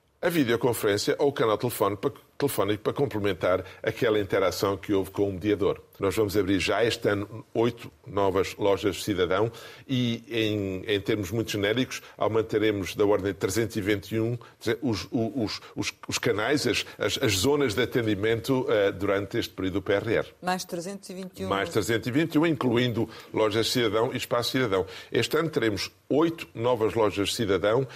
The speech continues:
Speaker 1: e mais de sessenta novos espaços de cidadão.
Speaker 2: Sobre a iniciativa Fatura Sem Papel,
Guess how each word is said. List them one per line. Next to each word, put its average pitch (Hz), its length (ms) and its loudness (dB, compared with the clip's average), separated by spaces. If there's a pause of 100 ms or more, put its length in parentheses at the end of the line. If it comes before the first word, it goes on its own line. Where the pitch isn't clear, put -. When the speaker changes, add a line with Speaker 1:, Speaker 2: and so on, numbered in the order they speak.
(280)
Speaker 1:
e 107 380 0 (160)
mais 123 300 -2
de - 80 -10
sessenta 113 580 2
novos 107 380 0
espaços - 340 -2
de 110 80 -2
cidadão. 87 340 -2
Speaker 2:
Sobre 262 280 2
a - 20 6
iniciativa 185 600 2
Fatura 175 340 -2
Sem 175 180 -4
Papel, 175 560 0